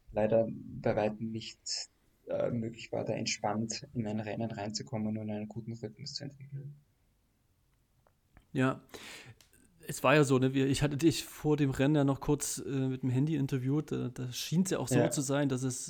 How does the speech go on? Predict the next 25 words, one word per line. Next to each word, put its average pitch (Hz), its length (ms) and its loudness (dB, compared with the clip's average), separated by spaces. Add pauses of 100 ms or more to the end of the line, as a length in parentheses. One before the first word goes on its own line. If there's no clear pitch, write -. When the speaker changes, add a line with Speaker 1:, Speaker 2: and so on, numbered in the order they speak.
Speaker 2:
äh, - 60 -12 (180)
aufbricht, 151 840 0
dass 127 100 -6
die 131 100 -4
Sonne 143 340 4
so 135 120 -2
langsam 135 360 2
durchkommt. 135 720 0 (460)
Es 131 140 -6
war 127 220 4
kühl, 156 580 6
Temperaturen 135 580 0
waren 135 140 0
eigentlich 135 360 -2
perfekt. 143 500 -2
Es 131 180 -8
war 131 100 -2
auch 131 340 -2
relativ 135 400 -2
trocken. 165 480 0
Es 131 100 2
Speaker 1:
Mhm. 123 60 2
Speaker 2:
hat 131 100 -8
nur 131 140 -2
noch 131 240 -4